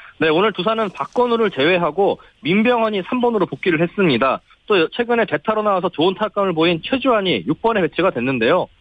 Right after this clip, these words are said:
하지만 민병헌을 비롯한 중심 타선이 부진을 했고, 하지만 최-, 아, 대신에 최주환과 로메로가 멀티히트를 기록하면서 분전을 했습니다. 또 여기 구 번 타자 김재호가 혼자 삼 타점을 올리면서 그간의 부진을 씻었는데요. 하지만 앞서 말씀드린 대로 오늘 병살타가 네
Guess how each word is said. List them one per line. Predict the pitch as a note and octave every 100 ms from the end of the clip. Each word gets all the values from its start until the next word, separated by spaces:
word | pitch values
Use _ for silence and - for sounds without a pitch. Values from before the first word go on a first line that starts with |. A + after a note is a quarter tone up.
| _ _ -
하지만 | G#3 A#3 F3+
민병헌을 | F#3 A3+ B3+ A#3+
비롯한 | F#3 F#3+ G3 G#3
중심 | F3 E3 A3
타선이 | G#3+ G3+ G3
부진을 | - E3 F3 F3+
했고, | - - F#3+ F#2 - _ _
하지만 | G3+ G#3 A3+ G#3+ F#3+
최-, | B3
아, | C3
대신에 | F3+ F#3 G#3+ F#3+ -
최주환과 | C#4+ A#3+ C#4 B3+ A3 A3 C#3
로메로가 | C3 G#3 A#3 F#3+ D3+ A2 _ _
멀티히트를 | C#3 F#3+ F#3+ B3 - G#3+
기록하면서 | F3 F3 F3+ E3 -
분전을 | E3+ F#3+ G3+ F3
했습니다. | F3 G3+ C#3+ C#3+ C3 - - - -
또 |
여기 | F3+ G#3
구 | - E3
번 | A#3
타자 | A3+ G#3+ G3+
김재호가 | - F3 F#3+ G3+ F3 F#3+ F3+ -
혼자 | A3
삼 | G#3 C4
타점을 | C#4+ - A3+
올리면서 | D#3+ F3+ F3+ E3 G3
그간의 | E3 F3 F3+ -
부진을 | C#3 F3+
씻었는데요. | - B3+ A#3+ D#3+ C#3+ F#3+ - _ _ _ _
하지만 | A#3 F#3+
앞서 | D3+ - B3
말씀드린 | D#3+ - G#3 G3 F#3
대로 | E3+ G3 F3+
오늘 | E3+ E3+
병살타가 | C#3+ D#3+ A3 G#3+ F#3
네 | C3